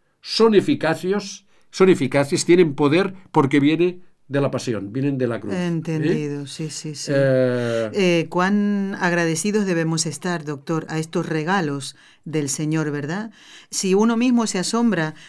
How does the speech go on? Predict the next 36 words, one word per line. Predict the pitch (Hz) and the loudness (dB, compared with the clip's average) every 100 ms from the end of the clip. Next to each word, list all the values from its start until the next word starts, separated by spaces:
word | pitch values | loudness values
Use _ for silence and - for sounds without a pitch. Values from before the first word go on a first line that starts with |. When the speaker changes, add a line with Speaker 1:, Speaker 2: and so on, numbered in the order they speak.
| _ | _
Speaker 2:
"¿Cómo, | - 214 240 233 240 - | 0 2 2 0 -4 -8
eh, | 185 175 170 165 170 170 | -2 0 0 -2 -6 -6
mm, | 170 165 175 160 160 | -6 -6 -6 -8 -8
salí | - 185 175 196 214 233 185 | -4 -2 2 2 2 -2 -4
de | 180 | -2
este | 185 196 | 0 -2
pecado? | 185 165 170 160 147 143 - _ | -2 -2 0 0 -2 -8 -16 _
¿Cómo | 202 202 214 | 2 4 6
me | 202 | 4
mantengo | 170 165 185 196 190 | 2 0 0 0 -2
en | 165 | 0
gracia?". | 170 190 190 165 147 143 - - _ | 2 2 0 -4 -4 -6 -12 -20 _
Pues | - 165 | -10 -6
es | 214 | -6
por | - 233 | -2 -2
todo | 233 240 233 | 0 0 0
esto. | 269 - 156 143 _ _ _ | -2 -6 -8 -10 _ _ _
Es, | 170 - | -14 -8
es, | 180 - | -6 -6
es | 185 170 | -6 -4
realmente | 190 190 202 202 220 - | -2 -2 -2 -2 -4 2
un | 226 254 | 4 6
regalo | 240 190 185 185 175 | 4 2 2 0 -2
de | 165 | -2
Dios, | 175 233 277 - - _ | -2 -2 -4 -14 -20 _
porque | 175 165 | -4 -2
si | 156 165 | -4 -2
no, | 185 285 302 - - | -2 -4 -8 -20 -18
ya | - 160 | -8 -2
lo | 208 | -2
ha | |
dicho | 196 156 | -2 -6
usted, | 139 269 269 - _ _ | -6 -6 -8 -14 _ _
seres | - 170 165 | -4 0 -2
frágiles, | - 196 202 202 202 202 220 214 - _ | 2 4 4 2 0 2 0 -4 -12 _
¿eh? | 180 190 233 | -10 -8 -8